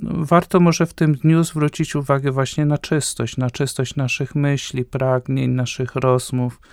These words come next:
naszej wyobraźni, naszej pamięci, bo niestety, y, nieczystość nas zalewa i nie myślę tylko o nieczystości seksualnej, ale też od wszelkiej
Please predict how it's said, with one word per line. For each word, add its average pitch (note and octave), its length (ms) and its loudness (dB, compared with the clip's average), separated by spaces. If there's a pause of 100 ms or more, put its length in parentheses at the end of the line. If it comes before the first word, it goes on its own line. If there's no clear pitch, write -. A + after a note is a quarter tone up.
(760)
naszej D3 400 2
wyobraźni, D3 920 6
naszej C3+ 340 2
pamięci, C#3 880 0
bo C#3 260 2
niestety, D3 800 2 (600)
y, C#3 200 0
nieczystość D3 720 0
nas D3 300 2
zalewa C3+ 500 2
i E3+ 180 -4
nie G3+ 140 4
myślę G#3 380 2
tylko C#3 520 0 (540)
o D3 100 0
nieczystości C#3+ 760 0
seksualnej, C3+ 1080 0
ale D#3+ 280 0
też E3 260 -4
od E3+ 140 -6
wszelkiej E3+ 640 -2